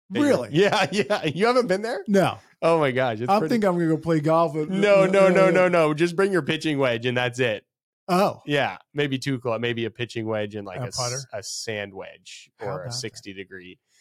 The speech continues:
Speaker 2: Yeah,
Speaker 1: and a putter.
Speaker 2: people say, "Oh, I own a golf course."
Speaker 1: Yeah, no, no, no, no, no, no. Don't. I, I'm surprised he's ma-, led anybody to believe it was a golf course. Like, the Homer, like, when I heard that too, I was like, "Man, he must be really
Speaker 2: You must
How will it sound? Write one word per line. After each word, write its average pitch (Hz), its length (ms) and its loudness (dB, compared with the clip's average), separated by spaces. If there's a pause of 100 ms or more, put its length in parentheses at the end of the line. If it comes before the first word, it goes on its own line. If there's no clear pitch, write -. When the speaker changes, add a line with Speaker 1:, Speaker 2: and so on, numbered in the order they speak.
(120)
Speaker 2:
Yeah, - 100 -4
Speaker 1:
and 226 80 2
a 214 40 -2
putter. - 200 0
Speaker 2:
people 202 140 -6
say, 180 220 -4
"Oh, 170 180 0
I 185 80 2
own 208 160 0
a 160 60 -2
golf 170 380 -2
course." 175 180 -2
Speaker 1:
Yeah, 214 240 2
no, 190 260 4
no, 190 200 2
no, 170 160 4
no, 151 160 0
no, 131 160 -4
no. 110 160 -8 (320)
Don't. 180 260 2 (140)
I, 156 160 0
I'm 196 160 0
surprised 226 480 0
he's 180 200 -2
ma-, 165 180 0 (100)
led 143 420 -2
anybody 151 460 2
to 127 80 0
believe 127 320 0
it 123 80 -2
was 123 180 -2
a 107 140 -4 (280)
golf 131 460 2
course. 131 140 -2
Like, 120 160 0
the 143 100 0
Homer, 143 440 -2
like, 135 200 -4 (160)
when 165 160 0
I 190 140 2
heard 180 220 -2
that 170 180 -4
too, 160 160 -2
I - 40 2
was 147 80 0
like, 107 140 -6
"Man, 147 220 -6
he 139 80 -14
must 127 240 -14
be 107 140 -10
really 101 420 -10
Speaker 2:
You 269 340 -10
must 131 220 -6